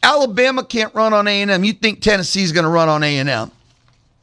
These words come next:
I'm just asking for a friend here.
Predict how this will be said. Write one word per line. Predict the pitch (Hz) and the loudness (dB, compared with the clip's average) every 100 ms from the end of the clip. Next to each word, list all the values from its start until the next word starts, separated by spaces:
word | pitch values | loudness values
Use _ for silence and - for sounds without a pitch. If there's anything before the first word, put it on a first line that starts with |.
| _ _ _ _ _ - | _ _ _ _ _ -2
I'm | 240 | 2
just | 247 196 | 2 2
asking | 208 202 - 180 | 2 0 -6 -10
for | 156 160 | -4 -4
a | 127 | -4
friend | - 165 127 98 | -2 -2 -2 -6
here. | 120 90 | -8 -8